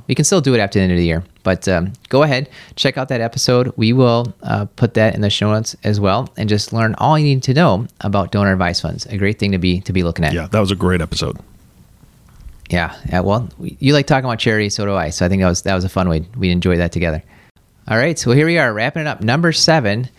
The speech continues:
Speaker 1: year-end moves to lower your tax bill, and that's something called the Roth conversion, which is interesting 'cause that will not lower your tax bill for this year. You take money from a traditional I R A or four oh one K, you switch it over to a Roth I R A, and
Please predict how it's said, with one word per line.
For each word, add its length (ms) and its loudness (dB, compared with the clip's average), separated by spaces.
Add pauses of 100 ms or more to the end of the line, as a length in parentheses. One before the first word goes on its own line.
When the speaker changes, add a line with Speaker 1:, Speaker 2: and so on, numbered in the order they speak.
(220)
Speaker 1:
year-end 520 2
moves 380 2
to 140 2
lower 220 4
your 160 4
tax 380 -2
bill, 300 0 (180)
and 140 0
that's 180 0
something 200 2
called 240 0
the 80 0
Roth 280 0
conversion, 600 0 (600)
which 140 -4
is 120 2
interesting 580 0 (240)
'cause 160 -4
that 180 2
will 120 4
not 360 0
lower 200 2
your 140 2
tax 320 -2
bill 300 0 (120)
for 120 -2
this 240 0
year. 240 -2 (260)
You 60 -2
take 240 0
money 240 2
from 160 0
a 40 4
traditional 840 2 (140)
I 240 0
R 140 -2
A 180 -2
or 100 -4
four 220 0
oh 20 4
one 120 0
K, 340 0
you 200 -2
switch 340 0
it 40 2
over 240 2
to 200 0
a 80 4
Roth 400 0
I 160 0
R 120 -2
A, 220 -2 (480)
and 440 0